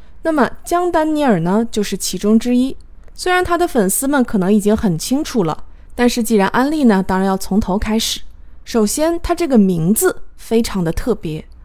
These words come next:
很多人一开始会以为这是一个艺名，但实情是呢，这是他会写在身份证上的本名。不过呢，他倒不是一开始就叫这个名字，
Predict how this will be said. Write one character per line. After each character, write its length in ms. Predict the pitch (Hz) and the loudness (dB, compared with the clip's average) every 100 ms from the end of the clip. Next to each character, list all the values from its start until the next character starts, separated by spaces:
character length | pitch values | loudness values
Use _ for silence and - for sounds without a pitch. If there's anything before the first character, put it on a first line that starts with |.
| - - | -20 -4
很 200 | 233 233 | 2 4
多 120 | 330 | 4
人 220 | 302 302 | 2 0
一 60 | 285 | 0
开 180 | 277 | 0
始 140 | 262 202 | 0 0
会 180 | 247 240 | 2 2
以 120 | 175 | 2
为 180 | 180 190 | 0 0
这 100 | 233 | 0
是 140 | 233 | 0
一 80 | 214 | 0
个 100 | 247 | -2
艺 200 | 311 311 | 2 4
名， 220 | 185 180 - - - - - | 4 0 -8 -14 -20 -12 -4
但 160 | 302 | -2
实 160 | - 277 | -2 -2
情 240 | - 214 | 2 4
是 160 | 214 302 | 2 0
呢， 240 | 277 233 - - | 2 0 -2 -8
这 120 | 277 | -4
是 100 | 240 | -2
他 140 | 233 226 | -2 0
会 120 | 277 | 0
写 200 | - 220 | 0 -2
在 120 | 226 | -2
身 240 | - 277 | -2 -2
份 200 | 285 311 | 0 0
证 180 | 302 277 | 2 2
上 160 | 240 202 | 4 2
的 80 | 185 | 2
本 180 | 180 196 | -2 -2
名。 360 | 180 165 208 - - - - | -2 -2 -4 -8 -20 -20 -10
不 80 | - | -4
过 160 | 240 359 | 2 4
呢， 180 | 339 - | 4 2
他 120 | 302 | 2
倒 140 | 311 | 0
不 100 | 233 | 0
是 140 | 247 302 | -2 -4
一 80 | 320 | -4
开 160 | 339 | -4
始 180 | 349 175 | -4 -4
就 140 | 180 | -2
叫 160 | 180 214 | 2 2
这 160 | 208 190 | 2 2
个 80 | |
名 240 | 170 160 156 | 0 -2 -2
字， 240 | 190 170 | -2 -4